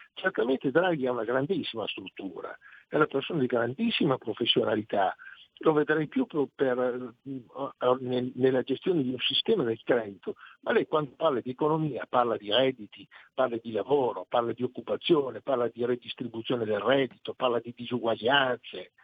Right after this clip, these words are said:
E l'economia è una cosa complessa, l'economia ha una componente prevalentemente sociale, meno, meno tecnica. C'è una comp-, quando, quando Andreotti, quando Andreotti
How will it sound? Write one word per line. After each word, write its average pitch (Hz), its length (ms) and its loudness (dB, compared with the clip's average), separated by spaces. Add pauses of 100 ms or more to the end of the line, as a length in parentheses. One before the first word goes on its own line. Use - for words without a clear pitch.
(560)
E 127 120 -6
l'economia 170 480 2
è - 20 -4
una 131 140 -4
cosa 165 180 0
complessa, 123 800 -2 (300)
l'economia 185 540 2
ha - 20 2
una 139 180 0
componente 160 600 -2
prevalentemente 139 880 0
sociale, 123 1000 2 (360)
meno, 156 580 2
meno 151 300 0
tecnica. - 720 -8 (220)
C'è 226 140 0
una 180 160 2
comp-, 202 320 -6
quando, 214 480 2 (880)
quando 160 280 2
Andreotti, 110 600 -6 (520)
quando 170 280 2
Andreotti 107 580 -8